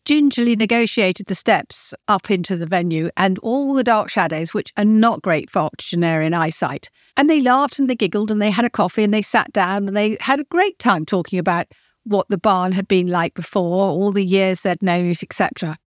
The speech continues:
They'd been friends since their twenties. You know, they'd been to each other's weddings, godparents to each other's children, and they're now widows and, to be quite honest, bon viveurs of all the pleasures of life. But you can't do that together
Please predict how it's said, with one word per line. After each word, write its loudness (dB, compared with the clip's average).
They'd 0
been 2
friends 0
since -4
their 0
twenties. -4
You 0
know, -2
they'd -2
been 2
to 0
each -2
other's 0
weddings, -2
godparents 0
to -4
each -4
other's 0
children, -2
and 4
they're 4
now 2
widows -4
and, 0
to -2
be -12
quite 0
honest, -8
bon 2
viveurs 0
of -2
all 0
the -2
pleasures 0
of -6
life. 0
But -4
you 2
can't 2
do 2
that 0
together -4